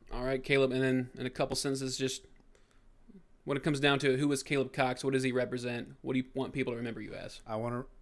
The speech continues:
Speaker 2: want people to remember me as someone that can inspire you to show you that you can be better than you think that you can be.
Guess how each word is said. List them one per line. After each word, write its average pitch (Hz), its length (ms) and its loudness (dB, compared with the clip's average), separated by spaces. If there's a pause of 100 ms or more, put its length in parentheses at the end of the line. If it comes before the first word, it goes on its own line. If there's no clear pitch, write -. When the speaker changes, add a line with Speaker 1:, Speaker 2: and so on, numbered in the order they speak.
(140)
Speaker 2:
want 131 320 -6
people 131 280 -6
to 110 60 -4
remember 107 440 -4
me 107 380 -6 (100)
as 101 260 -6
someone 117 440 -4
that 110 280 -4
can 110 140 -6
inspire 110 560 -2
you 110 420 -4 (720)
to 117 100 -4
show 131 300 2
you 113 260 0
that 101 160 -4
you 110 160 -2
can 113 160 -6
be 107 140 -4
better 107 320 -2
than 104 180 -4
you 98 100 -8
think 95 300 -12
that - 220 -10
you 101 80 -14
can 92 260 -12
be. - 200 -12